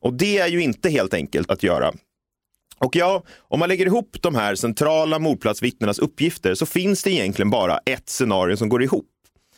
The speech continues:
Jag säger inte att det var så här, men för att det här inte ska stämma så måste ett, ett par eller alla mordplatsvittnen haft helt fel. Och det är bara någon timme eller några timmar efter det de just bevittnat. Och jag ser det scenariot som så här,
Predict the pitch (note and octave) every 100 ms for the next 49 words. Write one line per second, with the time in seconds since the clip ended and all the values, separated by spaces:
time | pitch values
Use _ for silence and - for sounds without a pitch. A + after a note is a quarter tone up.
0 | _ _ _ _ - - G3+ G#3 E3 F#2+
1 | B2+ - B2+ F#3+ A#3 G#3 A#2+ - - F#2+
2 | D#2+ F2 G#2 - D#3 E3 - F3 D#3+ D#3
3 | D3 D3+ - A3+ D#3 C3 - A#3 G3+ -
4 | D3+ G#2+ G#2+ B2 - _ - D3+ D#3+ -
5 | - G#3+ G3 _ - D#3 - C3 B2 A#2
6 | B2+ B2+ F3 C3 F3 F#3 G#2+ A2+ - A2
7 | - G#2 G#2 G#2 - - G#3 D3+ - F#3
8 | - - - _ _ _ _ _ _ _
9 | _ _ - C#3+ - - A#2+ G3 E3 E3+
10 | C3 B2+ B2 F#3 B2+ D3+ F3+ C#3 C#3 B2+
11 | A#2+ D#3 A#2+ D3 A2 A#2+ - A2+ G#2 F#2+
12 | G#2 G2+ F2+ - B2 D#3+ - - B1 -
13 | B2+ F3+ G#3 G3 - A#2 G#2 F#2 D#2 -
14 | G2+ F#2+ E2 - A2 C3 D3+ F#2+ B1+